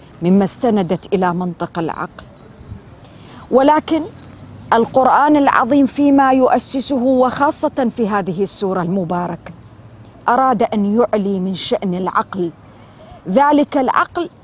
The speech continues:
الذي لا يقبل أبدًا إلا التوحيد، التوحيد الخالص لله سبحانه وتعالى. من هنا كان هناك العديد من المصطلحات كمصطلح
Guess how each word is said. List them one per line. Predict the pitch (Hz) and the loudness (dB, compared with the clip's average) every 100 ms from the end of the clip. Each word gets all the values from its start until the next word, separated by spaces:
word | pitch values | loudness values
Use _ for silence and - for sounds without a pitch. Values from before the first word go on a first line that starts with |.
| - - - | -20 -18 -2
الذي | 220 240 247 240 240 | 2 4 2 2 2
لا | 247 285 277 | 4 2 2
يقبل | 262 233 226 233 - | 0 0 0 0 0
أبدًا | 254 202 214 214 202 - - | 0 0 0 0 -4 -6 -2
إلا | 320 302 262 247 226 - | 0 2 2 0 0 -4
التوحيد، | 226 _ 262 226 208 269 277 190 - - - - - - - - | -10 _ -4 -4 -4 -2 0 0 -6 -20 -20 -20 -20 -20 -18 -8
التوحيد | 202 - 240 208 - 269 240 220 | -8 -2 -2 -2 -2 -2 0 -2
الخالص | 180 - 269 277 214 - 220 | -4 -2 0 0 -2 -4 -6
لله | 185 190 165 175 | -4 -6 -8 -10
سبحانه | 180 - - 180 180 165 | -12 -14 -12 -10 -10 -10
وتعالى. | 190 - 135 - 113 135 196 _ _ _ - - - - - - - - - - - | -10 -10 -12 -10 -12 -14 -18 _ _ _ -20 -20 -18 -14 -14 -16 -20 -20 -20 -10 0
من | 240 | 4
هنا | 214 269 226 220 - - - - - - - - | 4 4 4 0 -6 -20 -20 -20 -20 -20 -20 -8
كان | - 330 311 | 0 2 2
هناك | 277 277 294 285 | 2 2 0 0
العديد | 285 240 - 240 302 254 | -2 -2 -2 0 0 0
من | 247 247 | -2 -2
المصطلحات | 226 226 208 - 220 220 - 262 | -2 -4 -6 -2 -2 -2 -4 -6
كمصطلح | - 233 160 170 - 254 247 - | -6 -10 -8 -10 -2 0 0 -4